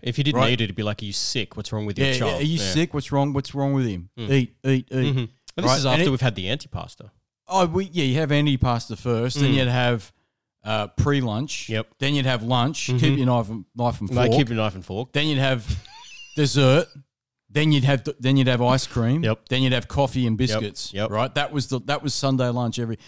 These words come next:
Speaker 2: but
Speaker 1: Every
Speaker 2: if,
Speaker 1: week.
Speaker 2: but if you didn't feel, if you didn't eat all that food,
Speaker 1: Mm.
Speaker 2: he, he'd sit there and go, "Eat."
Speaker 1: Yeah.
Speaker 2: And then once you eat, you can go get an ice cream, right? That was his
Speaker 1: Yeah.
Speaker 2: thing.
Speaker 1: And that probably comes back to him being starving as a kid when you're thinking
Speaker 2: That's what it is,
Speaker 1: Yeah.
Speaker 2: man.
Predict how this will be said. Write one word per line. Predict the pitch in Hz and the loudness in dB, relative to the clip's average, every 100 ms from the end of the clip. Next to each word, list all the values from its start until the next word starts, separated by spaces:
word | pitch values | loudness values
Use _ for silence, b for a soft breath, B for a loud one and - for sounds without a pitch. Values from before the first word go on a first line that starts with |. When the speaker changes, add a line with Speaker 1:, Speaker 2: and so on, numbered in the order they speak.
| B | B
Speaker 2:
but | |
Speaker 1:
Every | 135 143 | 0 4
Speaker 2:
if, | 135 | 4
Speaker 1:
week. | 123 107 - | 4 2 0
Speaker 2:
but | 139 | -2
if | 147 143 | 0 0
you | 202 | 2
didn't | 226 196 156 | 2 0 -4
feel, | - 160 151 151 | -4 -2 -2 -2
if | 131 | -6
you | 170 | -4
didn't | 190 165 | -2 0
eat | 147 | 0
all | 143 127 | 0 0
that | 127 - | -2 -4
food, | 135 131 101 143 - | -2 -2 0 -4 -6
Speaker 1:
Mm. | 120 107 - _ | -6 -6 -6 _
Speaker 2:
he, | 139 151 165 | -4 -2 -2
he'd | 160 170 | -2 -4
sit | - 165 | -6 -6
there | 131 135 | -4 -2
and | 123 | -2
go, | 117 120 | -4 -4
"Eat." | 127 - _ _ | -6 -6 _ _
Speaker 1:
Yeah. | 151 139 - _ _ | -4 -4 -6 _ _
Speaker 2:
And | 117 139 | 0 2
then | 156 156 180 135 | 4 4 2 -2
once | 156 - | -2 -2
you | 160 | -4
eat, | 151 147 151 | 0 2 2
you | 147 | -2
can | 135 | 0
go | 131 131 | 2 2
get | 123 120 | 2 2
an | 117 | 2
ice | 120 120 | 0 -2
cream, | - 90 80 | -6 -10 -8
right? | 101 120 | -6 -4
That | 151 | -4
was | 170 143 | -6 -4
his | 127 - | -4 -2
Speaker 1:
Yeah. | 147 | 0
Speaker 2:
thing. | 127 | 0
Speaker 1:
And | |
that | 190 | 0
probably | - 330 302 | -2 -4 -6
comes | 180 160 139 | -6 -6 -4
back | 107 120 - | -2 -2 -2
to | |
him | 113 117 | -2 0
being | 110 110 107 104 | 0 0 0 -4
starving | - - 76 120 107 | -6 -6 -6 -6 -6
as | 90 | -10
a | 85 | -8
kid | - 131 | -6 -4
when | 101 | -4
you're | 90 | -8
thinking | - 101 87 | -8 -12 -6
Speaker 2:
That's | 120 92 | -4 -2
what | 123 | -2
it | 101 | -4
is, | 98 101 | -6 -4
Speaker 1:
Yeah. | 127 | -2
Speaker 2:
man. | 101 | -4